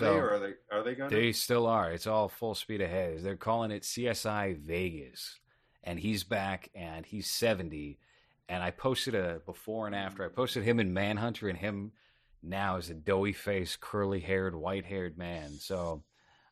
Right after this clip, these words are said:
Speaker 2: uh, very intimidating stuff. You know what, though? Good for him, because he's got, like, a pretty decent-looking twenty-five-year-old wife for a man who's, like, sixty-five.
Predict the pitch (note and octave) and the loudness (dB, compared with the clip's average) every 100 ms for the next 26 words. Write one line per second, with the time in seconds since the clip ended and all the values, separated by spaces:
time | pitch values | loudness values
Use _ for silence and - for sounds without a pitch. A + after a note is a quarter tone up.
0 | _ - F2+ F2 F2 A#2 G2 G2+ F#2+ E2 | _ -6 -2 -2 -2 -6 -2 -2 -2 -4
1 | G2+ F2+ E2 D2+ D2 - F2+ D#2+ - - | -6 -4 -4 -6 -10 -10 -8 -8 -14 -18
2 | - B2+ D#3 D#3+ D3+ A2+ C#3 C3+ C3 C#3 | -2 2 4 4 2 2 0 0 0 0
3 | C3+ G#2+ G#2 F#2+ G#2+ A#2+ F#2+ G#2 F#2 F2 | 0 -2 -2 -2 0 -2 0 2 0 -4
4 | _ _ F#2 D2+ D2 C#2+ - _ _ - | _ _ -10 -8 -8 -10 -16 _ _ -20
5 | _ - B2+ F2+ B2 G2+ F#2+ F#2 E2+ D#2+ | _ -2 0 2 0 0 -2 -4 -4 -6
6 | D2 - G#2+ - G#2 G2 F2+ F2 D2+ D2+ | -6 -4 -4 0 0 0 0 -2 -2 -2
7 | D#2 C#2 - - - F#2 F2 F#2 E2+ E2 | -2 -6 -14 -10 -4 -2 -2 -6 -6 -8
8 | D#2+ C#2+ - G2+ - F2 - D#2 D#2 D2 | -8 -8 -8 -6 -8 -12 -6 -6 -6 -8
9 | C#2+ | -16